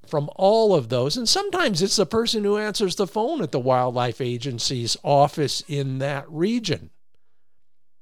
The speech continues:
Thank you again, Oregon Department of Fish and Wildlife,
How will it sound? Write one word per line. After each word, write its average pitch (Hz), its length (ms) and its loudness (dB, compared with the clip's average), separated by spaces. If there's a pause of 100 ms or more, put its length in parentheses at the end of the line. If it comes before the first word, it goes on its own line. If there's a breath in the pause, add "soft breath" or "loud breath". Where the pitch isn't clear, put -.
(140)
Thank 160 240 -4
you 190 120 4
again, 180 540 2 (960)
Oregon 135 400 0
Department 139 440 -2
of 113 60 -6
Fish 139 240 -6
and 139 120 -6
Wildlife, 139 680 -6